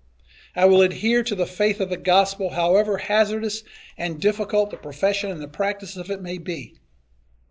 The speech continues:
I pray God, for the sake of others, to look on this as self-dedication. Henceforth, I am not to act in any respect as my own. I shall act as my own, if, I shall act as my own if I ever make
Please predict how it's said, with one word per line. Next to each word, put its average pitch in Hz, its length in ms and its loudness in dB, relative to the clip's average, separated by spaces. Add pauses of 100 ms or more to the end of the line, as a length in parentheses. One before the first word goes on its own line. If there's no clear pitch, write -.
(240)
I 160 140 2
pray 202 280 2
God, 196 340 4
for 165 100 2
the 147 180 -4 (320)
sake 247 340 6
of 220 80 6
others, 175 420 8
to 175 120 2
look 208 440 2 (520)
on 180 180 0
this 185 240 2
as - 240 -4
self-dedication. 175 1000 0 (260)
Henceforth, 214 480 2
I 202 140 4
am 180 180 0
not 214 220 2
to 233 140 -2
act 208 260 4
in 196 100 -4
any 240 260 0
respect 220 500 0
as 170 120 -10
my 175 200 -4
own. 151 320 -6 (280)
I 180 80 0
shall 196 240 4
act 220 240 4
as 214 100 -8
my 202 160 0
own, 196 220 -2
if, 247 240 2 (360)
I 233 120 4
shall 226 180 4
act 226 220 2
as 208 160 -6
my 202 180 -2
own 175 260 -2
if 180 200 -4
I 175 140 2
ever 208 220 4
make 202 360 0